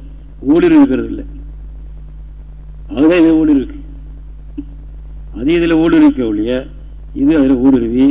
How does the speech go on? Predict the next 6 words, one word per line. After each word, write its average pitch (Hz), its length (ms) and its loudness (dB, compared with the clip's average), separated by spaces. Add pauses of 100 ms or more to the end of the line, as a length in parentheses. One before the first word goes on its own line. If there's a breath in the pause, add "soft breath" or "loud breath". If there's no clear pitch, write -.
பிரித்து 160 340 0
காட்டுறதில்லை, 104 560 -8 (120)
ஆனாலும் 156 480 -8 (800)
பிரித்தது 151 380 0
போல 147 260 -6
காட்டும். - 400 -12